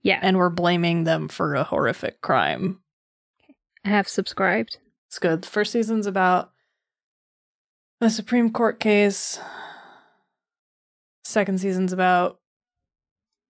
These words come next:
Speaker 2: uh, adoption and, like,
Speaker 1: Mm.
Speaker 2: court case. It's very interesting.
Speaker 1: But yeah, so that's something I didn't know, that, like,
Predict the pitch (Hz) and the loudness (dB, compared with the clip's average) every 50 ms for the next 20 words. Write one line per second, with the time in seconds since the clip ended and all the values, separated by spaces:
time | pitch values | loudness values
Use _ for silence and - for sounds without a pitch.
0 | _ _ _ - - 175 175 170 170 170 170 165 165 165 160 165 160 160 - _ | _ _ _ 0 2 4 4 4 4 4 4 4 2 2 0 0 -4 -6 -8 _
1 | _ _ _ _ _ _ _ _ _ 170 175 196 202 226 233 233 - - - 254 | _ _ _ _ _ _ _ _ _ -4 0 2 2 2 0 0 -4 -4 -2 0
2 | 240 240 240 240 247 247 247 247 247 233 - _ - - 220 226 226 233 233 233 | 0 2 2 2 2 0 0 0 0 -2 -6 _ -2 0 2 2 2 2 0 0
3 | 233 226 226 220 220 202 196 190 180 - 220 220 - 247 233 - 196 190 - - | 0 0 2 2 4 2 2 0 -2 -2 -2 -2 -2 -4 -4 -4 -8 -10 -6 -2
4 | 202 196 196 - - 190 - 226 - - - - 214 - - _ _ _ _ _ | -2 0 0 0 -2 -4 -6 -8 -8 -10 -10 -14 -16 -16 -16 _ _ _ _ _
5 | _ _ _ _ 254 - _ _ _ _ _ - 311 349 294 - 285 254 - - | _ _ _ _ -20 -20 _ _ _ _ _ 0 0 0 0 2 0 0 0 2
6 | 269 320 330 - - 339 339 339 302 254 240 233 233 220 190 190 185 175 175 180 | 0 0 0 2 0 0 2 4 4 4 4 4 4 2 4 2 2 2 2 0
7 | - - 196 185 226 - - | 0 0 0 -2 -2 -4 -8